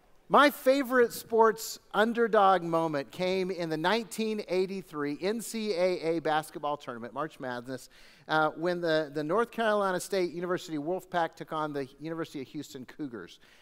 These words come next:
Now, here's the, here's the setup for this, this game, 'cause, uh, it was supposed to be a mismatch. North Carolina State wasn't even supposed to be in the tournament.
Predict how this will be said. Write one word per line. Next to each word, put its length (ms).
Now, 160
here's 280
the, 180
here's 240
the 80
setup 420
for 140
this, 320
this 260
game, 440
'cause, 440
uh, 360
it 120
was 100
supposed 260
to 60
be 60
a 40
mismatch. 520
North 180
Carolina 260
State 240
wasn't 260
even 100
supposed 240
to 60
be 200
in 140
the 60
tournament. 440